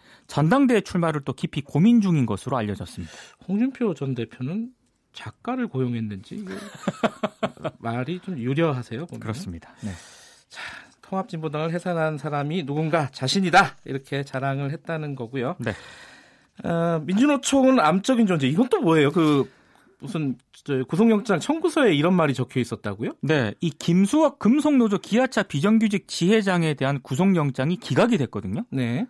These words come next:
Speaker 1: 그 청와대 앞에서 기습 시위를 벌여서 집회 및 시위에 관한 법률을 어긴 혐의를 받았는데
Speaker 2: 네.
Speaker 1: 검찰이 구속영장을 청구를 했는데 이 청구서를 보니까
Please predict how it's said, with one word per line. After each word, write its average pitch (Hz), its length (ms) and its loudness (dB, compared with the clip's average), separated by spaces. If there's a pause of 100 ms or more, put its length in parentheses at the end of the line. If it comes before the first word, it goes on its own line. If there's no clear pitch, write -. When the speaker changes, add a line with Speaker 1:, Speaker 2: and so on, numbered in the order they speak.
Speaker 1:
그 - 100 -8
청와대 277 340 2
앞에서 220 340 -2
기습 - 400 -2
시위를 185 380 0
벌여서 117 500 -2
집회 226 380 -2
및 226 120 4
시위에 233 520 0
관한 180 400 0
법률을 165 400 -2
어긴 143 260 2
혐의를 147 300 0
받았는데 110 720 -4
Speaker 2:
네. 131 300 -2 (160)
Speaker 1:
검찰이 294 380 2
구속영장을 226 840 2
청구를 233 420 0
했는데 175 260 2
이 165 80 0
청구서를 262 560 0
보니까 131 540 -2